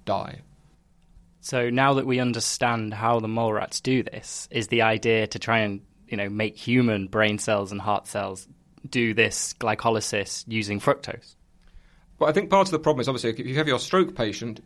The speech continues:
Speaker 1: we know that we can't just inject them with a large bolus of fructose because they don't have the transport proteins to get them into the brain cells, for example. So we've got this new way of understanding how the mole rat cells keep going.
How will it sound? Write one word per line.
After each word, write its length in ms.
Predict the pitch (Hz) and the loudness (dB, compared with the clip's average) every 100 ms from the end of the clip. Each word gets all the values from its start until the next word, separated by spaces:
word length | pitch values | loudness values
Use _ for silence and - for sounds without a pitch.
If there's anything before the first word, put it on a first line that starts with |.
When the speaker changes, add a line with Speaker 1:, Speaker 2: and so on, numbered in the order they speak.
| _ | _
Speaker 1:
we 160 | 120 127 | -6 2
know 200 | 151 131 | 2 2
that 120 | 117 | 0
we 100 | 120 | -2
can't 300 | - 143 107 | 2 2 0
just 160 | 113 | -4
inject 420 | 120 110 131 - 117 | -4 -2 -2 -2 -6
them 120 | 113 | -4
with 180 | 110 107 | -4 0
a 40 | |
large 400 | 120 131 117 - | 4 6 4 0
bolus 380 | 117 113 113 104 | 0 0 -2 -6
of 140 | 95 | -6
fructose 520 | - 180 - 107 104 | -2 -2 -2 -4 -4
because 220 | 104 113 117 | -6 -8 -4
they 100 | 113 | 0
don't 220 | 139 131 | 0 0
have 140 | 113 | -6
the 60 | - | -4
transport 460 | 180 165 - 113 | -2 -2 -2 -6
proteins 380 | - 110 104 104 | -4 -6 -6 -8
to 80 | 110 | -6
get 160 | 120 113 | -6 -4
them 140 | 117 | -4
into 200 | 113 107 | -4 -6
the 60 | 101 | -4
brain 380 | 110 107 101 | 0 0 -2
cells, 280 | 95 101 - | -8 -8 -10
for 120 | - | -12
example. 520 | - 95 90 90 - - _ _ - - - - | -14 -10 -10 -10 -18 -20 _ _ -20 -20 -20 -6
So 260 | 135 135 | 0 0
we've 160 | 131 135 | 0 0
got 160 | 202 | -2
this 180 | 151 135 | -2 -4
new 280 | 131 156 156 | 0 2 4
way 160 | 135 127 | 4 2
of 100 | 127 | 2
understanding 420 | 120 - 123 110 | -2 -4 -4 -4
how 120 | 110 | -4
the 80 | 110 | -2
mole 220 | 123 123 | -2 0
rat 340 | 113 - - - | 0 -2 -8 -12
cells 400 | - 110 98 - | -6 -4 -4 -8
keep 260 | 104 - | -12 -8
going. 520 | 160 160 - 143 160 | -4 -2 -4 -8 -14